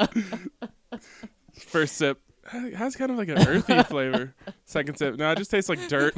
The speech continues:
Speaker 1: <laughs> A third sip. Oh, there is dirt in
Speaker 2: This
Speaker 1: here.
Speaker 2: is terrible.
Speaker 1: <laughs> They didn't clean the beans.
Speaker 2: Wow. Well, that sounds awesome. I've always wondered why there's no foam in the espresso at Starbucks.
Speaker 1: Yeah, I didn't, I, I didn't
Speaker 2: 'Cause
Speaker 1: know.
Speaker 2: when I
Speaker 1: No.
Speaker 2: make it at home,
Speaker 1: Yeah.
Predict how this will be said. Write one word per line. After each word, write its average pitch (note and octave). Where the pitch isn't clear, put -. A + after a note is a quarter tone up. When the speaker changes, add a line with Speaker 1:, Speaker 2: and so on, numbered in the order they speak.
Speaker 1:
<laughs> -
A D#3+
third F#3
sip. E3+
Oh, D3+
there D3+
is C#3
dirt B2+
in B2
Speaker 2:
This F#3+
Speaker 1:
here. D#3
Speaker 2:
is F3+
terrible. C#3+
Speaker 1:
<laughs> D3+
They D3+
didn't F3
clean D3
the C3
beans. A2+
Speaker 2:
Wow. B2+
Well, C#3
that D3
sounds C3+
awesome. G#2+
I've F#3
always F#4+
wondered F#3
why C#3+
there's D#3
no D#3+
foam C#3
in A#2+
the A#2+
espresso A#2
at F#2+
Starbucks. -
Speaker 1:
Yeah, D#3+
I -
didn't, B3+
I, A3+
I F3+
didn't G#3+
Speaker 2:
'Cause E3+
Speaker 1:
know. D#3+
Speaker 2:
when E3
I G#3+
Speaker 1:
No. C4
Speaker 2:
make C#4
it D#3
at A#2+
home, C3
Speaker 1:
Yeah. D#3+